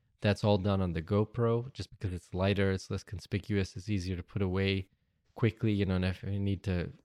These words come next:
grab something or shake someone's hand or something like that. I think I'm gonna start using the X three all the time. Like, I,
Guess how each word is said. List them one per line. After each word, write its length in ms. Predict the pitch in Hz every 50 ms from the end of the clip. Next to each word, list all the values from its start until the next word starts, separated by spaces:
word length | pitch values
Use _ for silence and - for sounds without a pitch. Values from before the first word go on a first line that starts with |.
| _ _ _
grab 240 | - 147 139 135 -
something 400 | - - 113 104 - 117 110 95
or 80 | 90
shake 240 | 90 - - 104 -
someone's 240 | - 104 92 87 -
hand 240 | - 104 98 95 92
or 60 | 95
something 320 | - - 95 90 95 101
like 160 | 95 92 - -
that. 240 | 98 92 95 107 - _ _ _ _ _ _ _ _ _ _ _ _ - - _ -
I 220 | - 117 143 196 - - _ _ _
think 380 | 180 185 170 151 147 143 - _ _ _ _ _ _ _ _ _ _ _ _ _ _ _ _ _ _ _
I'm 140 | - 110 120
gonna 160 | 117 127 123
start 220 | 113 - 131 120 120
using 460 | 117 117 117 107 107 110 110 104 98
the 140 | 101 104 98
X 220 | 107 101 - -
three 180 | - 117 110 104
all 140 | 101 98 101
the 80 | 104
time. 380 | 92 - - 113 113 - - - - _ -
Like, 260 | 104 101 98 95 - -
I, 240 | 95 104 113 120 127